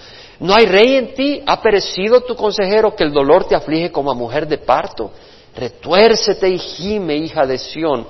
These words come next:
como mujer de parto, porque ahora saldrás de la ciudad y habitarás en el campo e irás hasta Babilonia. Una tremenda profecía, porque quien era un imperio en ese tiempo no era Babilonia, era Siria.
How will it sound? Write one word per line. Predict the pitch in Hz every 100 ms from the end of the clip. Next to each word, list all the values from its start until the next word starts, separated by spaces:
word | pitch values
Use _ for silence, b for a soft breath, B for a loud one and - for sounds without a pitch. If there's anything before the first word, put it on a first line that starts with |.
| B B
como | - 127 123
mujer | 123 127 151
de | 147
parto, | - 151 180 156 -
porque | 113 - 113
ahora | 160 175
saldrás | 160 139 135 202 247
de | 269
la | 190
ciudad | - 135 110 - B B 139
y | 160
habitarás | 170 - 147 185 196
en | 202
el | 170 -
campo | 208 202 143 - B
e | B
irás | 135 127 139 151
hasta | 151 - 139
Babilonia. | 123 120 120 160 147 110 B B 226
Una | 247
tremenda | 240 214 240 262 247
profecía, | 226 220 226 220 269 311 320 165 - - -
porque | 214 220 202 -
quien | 185 185
era | 254 269
un | 240 240
imperio | 208 190 226 240 214
en |
ese | 214 214
tiempo | 202 220 214 220
no | 220
era | 214
Babilonia, | 208 202 196 233 233 208
era | 220 202
Siria. | - 285 349 330 165 - -